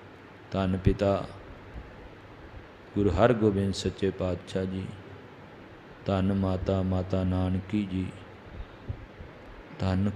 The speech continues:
ਕੁਲ, ਜਿੰਦੇ ਵਿੱਚ ਗੁਰੂ ਨੇ ਪ੍ਰਕਾਸ਼ ਕੀਤਾ ਅੱਜ ਦੇ ਦਿਹਾੜੇ। ਸ੍ਰੀ ਅੰਮ੍ਰਿਤਸਰ ਸਾਹਿਬ ਦੀ ਧਰਤੀ 'ਤੇ ਕੀਰਤਨੀ ਸਿੰਘਾਂ ਨੂੰ ਬੇਨਤੀ ਕਿ ਵਾਜਾ ਥੱਲੇ ਲੈ ਆਓ ਤੇ ਉਸ ਤੋਂ ਬਾਅਦ ਕੀਰਤਨ ਹੋਏਗਾ।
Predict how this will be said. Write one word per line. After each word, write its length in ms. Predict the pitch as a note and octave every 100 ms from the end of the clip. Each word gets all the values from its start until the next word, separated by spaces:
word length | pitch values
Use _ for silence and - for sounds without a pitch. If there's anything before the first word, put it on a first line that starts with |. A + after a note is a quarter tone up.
| -
ਕੁਲ, 320 | G2+ G2+ G2+ D#2 - - - - - - - -
ਜਿੰਦੇ 260 | G#2+ G2+
ਵਿੱਚ 180 | F#2+ F#2+ - G2
ਗੁਰੂ 300 | G#2 G#2+ G#2
ਨੇ 160 | F#2+ F2+ - - - - - - - - - -
ਪ੍ਰਕਾਸ਼ 560 | - F#2 G#2 G#2 G#2 -
ਕੀਤਾ 400 | F#2+ F2 F#2 - F2+
ਅੱਜ 80 | F#2
ਦੇ 200 | F2+ F#2
ਦਿਹਾੜੇ। 300 | F#2 F2+ F2+ F#2+ - - - - - - - -
ਸ੍ਰੀ 280 | G#2 G2+ G2+
ਅੰਮ੍ਰਿਤਸਰ 600 | G#2+ A2+ A2+ - F#2+ F#2 -
ਸਾਹਿਬ 220 | F#2+ F2
ਦੀ 120 | F2+ F2+
ਧਰਤੀ 360 | F#2+ E2 - G#2
'ਤੇ 260 | G#2 G#2 - - - - - - - -
ਕੀਰਤਨੀ 440 | G#2+ G2+ F#2+ G#2 G2
ਸਿੰਘਾਂ 320 | - G2 G2
ਨੂੰ 140 | F#2+
ਬੇਨਤੀ 400 | F#2 F#2 F#2 F#2+
ਕਿ 120 | F#2
ਵਾਜਾ 380 | F#2 F#2 F2 G2
ਥੱਲੇ 340 | G2 F#2 G2 G2
ਲੈ 200 | F#2+ F#2+
ਆਓ 160 | G2+ - - - - - - - - -
ਤੇ 140 | F2+ F2
ਉਸ 240 | F#2+ -
ਤੋਂ 80 | G2
ਬਾਅਦ 220 | F#2+ F2+
ਕੀਰਤਨ 460 | - F#2+ F2 G#2+ G#2+
ਹੋਏਗਾ। 500 | F#2 F#2+ F#2+ F#2+